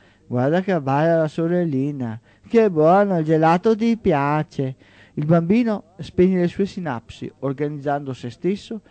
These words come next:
su quanto la madre gli offre, la famiglia li conferma, il sistema sociale approva.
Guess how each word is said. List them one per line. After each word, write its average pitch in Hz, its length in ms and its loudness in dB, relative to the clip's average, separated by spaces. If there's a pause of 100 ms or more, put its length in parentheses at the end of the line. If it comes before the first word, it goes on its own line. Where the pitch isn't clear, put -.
(140)
su - 220 -6
quanto 208 340 -2
la 202 120 0
madre 190 340 0
gli 180 80 2
offre, 107 440 -4 (260)
la 135 180 -2
famiglia 143 400 -2
li 131 100 -2
conferma, 147 720 -4 (280)
il 156 120 -4
sistema 143 460 -4
sociale 143 640 -4 (100)
approva. 110 640 -6